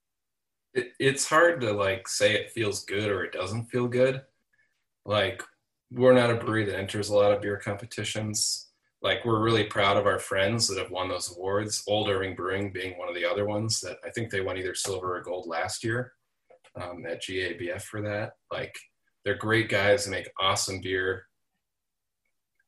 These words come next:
Are we proud of them? A hundred percent. Do we care that New England has to, like, stick it in their craw a little bit? We don't really care. You know, <laughs> we're, we're not,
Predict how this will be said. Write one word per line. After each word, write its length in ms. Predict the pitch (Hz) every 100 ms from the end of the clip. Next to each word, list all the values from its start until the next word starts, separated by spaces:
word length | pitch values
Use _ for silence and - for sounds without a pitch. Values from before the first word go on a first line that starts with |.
| _ -
Are 120 | 98
we 80 | 98
proud 320 | - 104 113
of 120 | 135
them? 320 | 165 220 247 - -
A 40 | -
hundred 520 | - - 117 104 90
percent. 440 | - - 80 - - _ _ _ -
Do 100 | 104
we 240 | 98 95 - -
care 320 | - 104 107
that 220 | 101 92 - _ _ -
New 240 | 98 95
England 320 | 98 98 104 101
has 200 | 95 -
to, 80 |
like, 240 | 90 87 -
stick 240 | 104 95
it 80 | 98
in 100 | 92
their 100 | 90
craw 360 | - 98 98 120
a 40 |
little 180 | 135 139
bit? 260 | 165 175 -
We 100 | 110
don't 140 | 92
really 180 | 85 -
care. 340 | - - - - _ _ _ _ _ - 92
You 80 |
know, 180 | 80 78 - _
<laughs> 140 | _
we're, 240 | 104 104 -
we're 160 | 110
not, 300 | 107 101 101